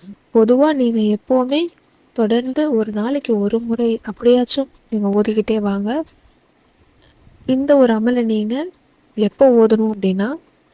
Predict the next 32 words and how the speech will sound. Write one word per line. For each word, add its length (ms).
மஹரிப் 580
to 240
இஷா 220
இந்த 200
இடைப்பட்ட 500
நேரத்துல 480
நீங்க 180
எப்ப 200
வேணாலும் 400
ஓதுங்க. 300
மஹரிப் 360
தொழுறதுக்கு 420
முன்னாடி 280
ஓதுங்க, 260
இல்ல 320
கொஞ்ச 280
நேரம் 320
சென்று, 400
ஆனா 240
அந்த 220
நேரத்துல 400
நீங்க 300
இந்த 200
அமலை 220
நீங்க 220
செஞ்சிருங்க. 440
ஃபர்ஸ்ட் 280
நீங்க 280
சூரா 220
ஃபாத்திஹாவை 680
ஒரு 200
முறையும், 540